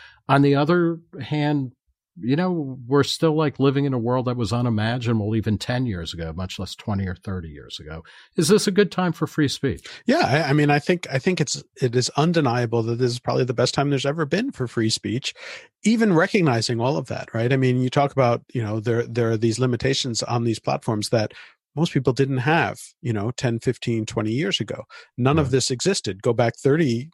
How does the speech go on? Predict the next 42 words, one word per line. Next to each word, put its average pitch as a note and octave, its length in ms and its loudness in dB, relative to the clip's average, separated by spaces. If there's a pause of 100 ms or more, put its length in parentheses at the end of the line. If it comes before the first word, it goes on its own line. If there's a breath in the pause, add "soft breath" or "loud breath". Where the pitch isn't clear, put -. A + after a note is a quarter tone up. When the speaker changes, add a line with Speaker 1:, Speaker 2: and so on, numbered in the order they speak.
(160)
Speaker 2:
you C#3+ 100 -4
know, G2 140 -4
forty F#3 280 2
years G#2 220 -2
ago G#2 240 -2
where, G#2+ 300 0
where G#2+ 180 -4
the A2 160 -2
internet C#3 400 0
was, G#2+ 340 -6
was A2 220 -6
in A2 140 -2
its, - 320 -6
you A2+ 80 -4
know, G2+ 180 -6 (360 loud breath)
infancy C#3 600 0 (260 loud breath)
and, C#3 380 2
and C3 160 2
people E3 220 2
had C3 200 0
no D#3 320 4
outlets A#2 400 -6
whatsoever C3 540 2
for - 160 -14
speech, - 400 -10
whereas C3 320 0
now D#3+ 260 2
they A#2+ 140 2
have B2 160 -2
tremendous G#3 480 0
outlets G#2+ 300 -4
for A2 160 -8
speech. - 400 -10 (400 loud breath)
The D#3 80 4
fact F3 260 2
that C#3+ 160 4
a C3 120 4
few F#3+ 400 2
of D3 120 4
those B2+ 160 2
platforms A2 640 -2
and, A2+ 540 -2